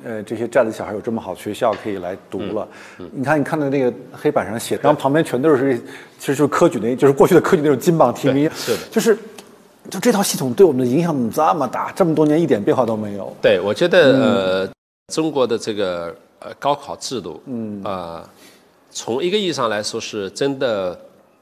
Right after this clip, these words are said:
Speaker 2: 必不可少，没有办法。
Speaker 1: 嗯。
Speaker 2: 因为它没有任何一套更加有效的制度来公平地选拔人才。
Speaker 1: 嗯。
Speaker 2: 但是呢，学校里面的教学体系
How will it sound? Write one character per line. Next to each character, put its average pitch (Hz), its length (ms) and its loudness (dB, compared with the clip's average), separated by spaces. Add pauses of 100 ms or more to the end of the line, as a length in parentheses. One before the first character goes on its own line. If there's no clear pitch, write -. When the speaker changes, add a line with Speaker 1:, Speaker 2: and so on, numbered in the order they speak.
(720)
Speaker 2:
必 147 120 2
不 147 120 -10
可 - 200 -10
少， 85 180 -8
没 92 140 -8
有 107 100 -4
办 92 240 -10
法。 - 300 -18
Speaker 1:
嗯。 98 100 -16 (360)
Speaker 2:
因 131 120 0
为 131 60 -2
它 131 180 -4
没 110 160 0
有 123 160 2
任 151 200 -4
何 104 160 -10
一 104 80 -8
套 98 200 -10
更 120 200 -8
加 110 140 -4
有 82 180 -8
效 113 240 -8
的 98 120 -8
制 - 180 -8
度 87 240 -8
来 87 380 -8
公 131 180 -4
平 95 180 -12
地 95 80 -10
选 80 220 -14
拔 85 140 -14
人 82 120 -16
才。 - 160 -18 (120)
Speaker 1:
嗯。 101 200 -14 (240)
Speaker 2:
但 185 140 4
是 175 80 0
呢， 170 100 4
学 - 160 0
校 220 220 4
里 127 100 0
面 107 140 -2
的 214 60 -6
教 175 180 2
学 - 140 -6
体 - 260 -14
系 - 320 -4